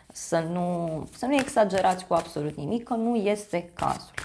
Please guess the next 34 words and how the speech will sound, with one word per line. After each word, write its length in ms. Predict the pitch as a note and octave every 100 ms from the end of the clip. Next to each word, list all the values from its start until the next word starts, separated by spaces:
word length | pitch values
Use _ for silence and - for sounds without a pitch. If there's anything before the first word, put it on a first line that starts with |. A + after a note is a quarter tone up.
| - - - - - _ _ _ - - _ - -
Duminică 460 | - C4 C#4+ C#4 B3
de 100 | A3 G3+
dimineață, 500 | G#3+ G#3 G#3 E3 D#3+
uite, 200 | E3 D#3
ai 60 |
o 40 | D#3+
discuție 480 | D#3 D3+ - - D#3+
frumoasă 520 | - E3 E3 D#3+ C#3+
cu 140 | -
o 20 |
prietenă, 580 | D#3+ - F#3 F3+ F3+ D3 -
cu 60 |
o 40 | -
femeie, 500 | - E3 E3+ D#3 C3+
cu 60 | -
cineva 540 | - - E3 D#3 E3
anume. 360 | D#3+ E3 D#3+ - - - _ - - - _ -
Îți 180 | - D3+
vine 200 | E3 F3+
cineva 440 | F3+ F3 E3 F3+ F3
în 120 | E3+
vizită, 480 | F#3+ F#3 F3 E3 E3
te 120 | D#3
întâlnești 560 | D3+ D3 D#3 G#3+ G#3
cu 60 | -
cineva. 440 | - - D3 - - - _ _ - - - -
Hai 180 | - G#3
să 160 | G#3 F#3
vedem, 340 | F3 D#3 D3
dragi 280 | - D3 -
berbeci, 380 | C#3+ D#3 F#3 G3
ce 120 | -
faceți 480 | - D#3+ - D3 -
voi. 120 | -